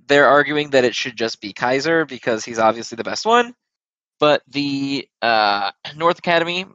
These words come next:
is gonna use a first-year student, so Duel Academy wants to do so as well. And they're trying to choose who. Uh, and so they try to choose between, um, Misawa and Judai.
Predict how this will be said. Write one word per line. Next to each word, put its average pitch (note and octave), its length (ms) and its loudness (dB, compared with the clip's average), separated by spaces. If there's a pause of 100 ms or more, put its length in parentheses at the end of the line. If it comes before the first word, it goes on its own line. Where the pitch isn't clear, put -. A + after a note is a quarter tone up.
(160)
is A#2+ 140 -8
gonna B2+ 180 -6
use B2 140 -8
a A#2+ 60 -8
first-year C#3+ 440 -2
student, C#3 580 -10
so A#2 320 0
Duel A#2+ 200 -6
Academy A#2+ 360 0
wants A2+ 260 -4
to - 60 -14
do A#2 100 -8
so G#2+ 160 -2
as G#2+ 100 -4
well. F#3 320 4 (480)
And C#3 140 0
they're C3+ 100 0
trying C3 360 0
to - 120 -16
choose A2 320 -8
who. C4+ 300 -4 (2000)
Uh, B2 500 2 (580)
and D3+ 140 0
so E3+ 180 4
they D3+ 200 4
try E3 260 4
to D3 80 -4
choose D#3 380 -6
between, B2+ 760 -8 (680)
um, G2 560 0 (1120)
Misawa D3 680 4
and B2 480 -2
Judai. D3+ 260 0